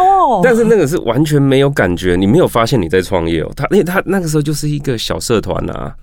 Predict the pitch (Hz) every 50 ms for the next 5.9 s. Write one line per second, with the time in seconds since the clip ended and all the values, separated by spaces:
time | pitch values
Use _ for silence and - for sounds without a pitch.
0 | - - 240 214 - 175 170 202 180 160 - - 165 151 156 151 156 147 - 95
1 | 87 113 117 113 - 120 123 131 139 139 - - 85 87 90 87 104 107 101 101
2 | - 110 - - - - - - - - - - 98 101 98 107 110 107 - -
3 | - - - - 120 131 104 82 82 - 208 208 - 85 85 95 104 92 - -
4 | - - - 98 87 85 80 82 90 80 80 73 - - - - - - 78 -
5 | - - - - 110 95 101 85 85 82 78 87 80 - - - 90 98